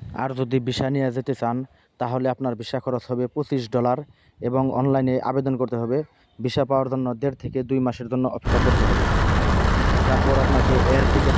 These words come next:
সংগ্রহ করতে হবে। আর এই এয়ার টিকিটের দাম সাতচল্লিশ হাজার টাকার মতো। আর ঢাকা to লাহোর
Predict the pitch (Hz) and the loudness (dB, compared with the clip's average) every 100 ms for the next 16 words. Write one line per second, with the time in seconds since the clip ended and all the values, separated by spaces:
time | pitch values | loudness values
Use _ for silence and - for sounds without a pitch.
0 | - 127 123 123 127 127 123 131 131 - | 4 4 4 4 4 4 4 4 4 2
1 | - - - - - 160 - - - - | 2 2 2 2 2 4 4 4 4 4
2 | - - - - - 120 - - - - | 4 4 4 4 4 4 4 4 4 4
3 | - 135 - 139 131 131 123 123 131 127 | 4 4 4 4 4 4 4 4 4 4
4 | - - - - - - - - - 127 | 4 4 4 4 4 4 4 4 4 4
5 | - - - 131 127 127 | 4 4 6 6 6 4